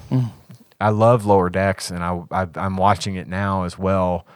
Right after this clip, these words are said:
Speaker 2: It's still on, like, it's still coming out week to
Speaker 1: Mm.
Speaker 2: week, so I'm caught up on it,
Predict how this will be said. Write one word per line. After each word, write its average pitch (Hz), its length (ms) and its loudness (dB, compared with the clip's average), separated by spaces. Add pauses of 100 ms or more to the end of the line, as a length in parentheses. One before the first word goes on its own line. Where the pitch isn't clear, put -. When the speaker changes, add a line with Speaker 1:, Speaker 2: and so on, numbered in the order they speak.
(560)
Speaker 2:
It's 107 180 -6
still 123 360 4
on, 87 500 2
like, 87 320 -10
it's 110 120 -4
still 120 200 2
coming 101 320 0
out 95 220 -2
week 92 220 -6
to 117 60 -10
Speaker 1:
Mm. - 60 -10
Speaker 2:
week, 87 260 -4
so - 140 -4
I'm 92 100 0
caught 95 300 4
up 92 180 2
on 82 180 -2
it, 85 300 -4